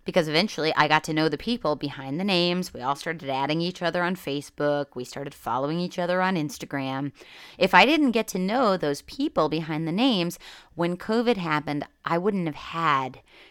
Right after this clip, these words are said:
access to that, to, to any of that. Like, I wouldn't,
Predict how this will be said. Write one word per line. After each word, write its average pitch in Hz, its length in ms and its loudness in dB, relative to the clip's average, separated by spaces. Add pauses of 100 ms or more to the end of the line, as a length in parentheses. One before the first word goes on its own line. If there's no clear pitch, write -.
(160)
access 151 920 -2 (260)
to 190 240 -4
that, 156 240 2 (360)
to, - 140 -4 (140)
to - 180 -6
any 170 200 0
of 143 140 -4
that. - 400 -14 (260)
Like, 175 240 4
I 190 100 10
wouldn't, 208 380 4